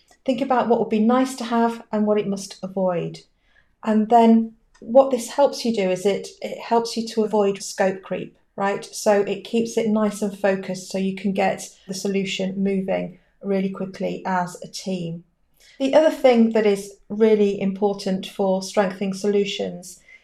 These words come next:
is making sure that the assumptions that people have and the beliefs that they've got about whether or not it will work are based on good stuff or, or not. So assumption surfacing means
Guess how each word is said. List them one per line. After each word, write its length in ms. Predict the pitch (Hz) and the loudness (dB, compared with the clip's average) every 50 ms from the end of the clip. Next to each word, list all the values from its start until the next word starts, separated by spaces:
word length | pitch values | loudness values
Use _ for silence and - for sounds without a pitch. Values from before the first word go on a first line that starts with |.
| _ _ _ | _ _ _
is 420 | 233 220 214 214 214 220 - - - - | 2 4 4 4 2 0 -4 -10 -2 2
making 400 | 220 226 233 233 226 - 233 226 | 4 6 6 4 4 2 0 0
sure 340 | 226 - 233 233 214 208 | 2 2 2 2 4 2
that 240 | 208 - 233 226 - | 2 0 -2 -2 0
the 240 | - 202 196 196 190 | 0 0 0 -2 -4
assumptions 760 | 185 - - - - - 247 226 - - - 226 214 208 202 | -8 -12 -12 -6 -2 -2 -2 -2 -2 -2 -2 0 0 0 -2
that 160 | - - 226 | -6 -8 -6
people 300 | - - 196 196 - 208 | -8 -10 -8 -6 -6 -8
have 520 | 202 - - 208 190 180 175 180 180 - - - | -6 -4 -4 -2 -2 -2 -4 -4 -6 -8 -6 -4
and 160 | 196 196 196 | -2 0 0
the 60 | 196 | -2
beliefs 500 | 190 - 202 196 208 226 233 226 226 - | -2 -2 -2 2 4 4 4 4 2 0
that 100 | - - | -2 -2
they've 200 | 208 196 190 - | -2 -2 0 0
got 140 | - 196 185 | -2 -2 -2
about 300 | 185 - - 180 180 185 | -2 -2 -2 -2 0 0
whether 280 | 202 202 196 202 190 | 0 0 0 0 0
or 80 | 190 190 | 0 2
not 260 | 190 190 185 190 - | 0 -2 -2 -4 -6
it 100 | - - | -8 -6
will 160 | 190 190 190 | -4 -4 -2
work 580 | 190 190 202 196 180 170 175 - - - - - _ _ _ - | 0 0 0 2 2 0 0 -2 -4 -10 -16 -20 _ _ _ 0
are 480 | - 202 196 190 185 190 185 185 - - - | 2 2 4 2 2 0 -4 -6 -10 -2 2
based 360 | 208 202 208 202 - - - | 2 2 2 0 -2 -4 -2
on 220 | 202 190 190 190 | -2 0 0 -2
good 200 | - - 196 190 | 0 -2 -2 -2
stuff 540 | - - - - - 190 180 180 180 180 - - - | -4 -8 -6 -2 0 2 2 2 -2 -6 -12 -8 -4
or, 400 | 196 190 185 180 185 180 185 - - | 0 2 2 4 2 2 0 -4 -6
or 160 | 180 190 185 | -6 -4 -2
not. 440 | 180 185 180 170 165 - - - - - - - - - - - - - - | 2 4 4 4 4 0 -4 -10 -14 -14 -18 -20 -20 -20 -20 -20 -20 -20 -14
So 540 | - - - 247 233 226 226 226 226 226 - - _ _ _ | -12 2 6 8 8 10 8 8 6 2 -2 -10 _ _ _
assumption 600 | - 208 - - - 294 285 - - - 254 226 | -6 -6 0 2 2 2 2 0 -2 -2 -2 -2
surfacing 920 | 226 - - 208 196 190 190 190 - - - 202 170 180 185 190 190 190 | 0 2 2 2 2 2 0 -6 -8 -4 -2 -2 -2 -2 -2 -4 -4 -2
means 480 | 208 208 208 208 208 208 202 - - | 0 2 2 2 2 0 -2 -6 -12